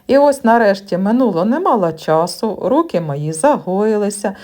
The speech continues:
і я націлена сьогодні його допрацювати. Буду очищати його за допомогою наждачного паперу. Велике дякую Галиночці за те, що вона мені подарувала таку кількість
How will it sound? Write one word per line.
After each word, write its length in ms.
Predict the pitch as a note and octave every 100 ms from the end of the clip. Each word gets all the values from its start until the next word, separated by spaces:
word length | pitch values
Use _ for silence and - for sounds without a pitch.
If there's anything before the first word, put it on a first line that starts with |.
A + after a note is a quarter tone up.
| - -
і 120 | G3
я 140 | G3 F#3+
націлена 640 | E3 - C#4 E4 E4+ F4
сьогодні 560 | E4+ D#4 D#4+ E4+ D#4 G#3
його 340 | D3+ E3 A#3+
допрацювати. 1040 | D#3+ F#3 F#3+ F3+ - E3 C3+ B2+ A#2+ - - - - - - -
Буду 340 | G#3+ F4+ F#4+
очищати 640 | F4 G#3+ - G#3+ B3+ B3+
його 220 | A#3+ A3+ A3
за 120 | G3
допомогою 640 | F3 F3+ G#3 F4 C4+ F#3+
наждачного 680 | E3+ D#3 D#3 A#3+ A#3+ E3+ D3+
паперу. 640 | - C#3 C3+ C3+ D3 G#3+ G#3+
Велике 420 | E3+ F#3 F#3 E3+
дякую 460 | D3+ D#3+ D#3 D3+
Галиночці 760 | D3+ D#3 D#3 D#3+ C#3+ - - C#3 - - -
за 140 | E3
те, 180 | - G3+
що 160 | G3 E3+
вона 280 | D#3+ E3+ D#3+
мені 320 | D#3 D#3+ D3
подарувала 760 | - D#3+ G3 G3 E3+ D3 C#3+ D3 -
таку 300 | F3+ F3+ G3+
кількість 640 | - G3+ E3 - D3+ -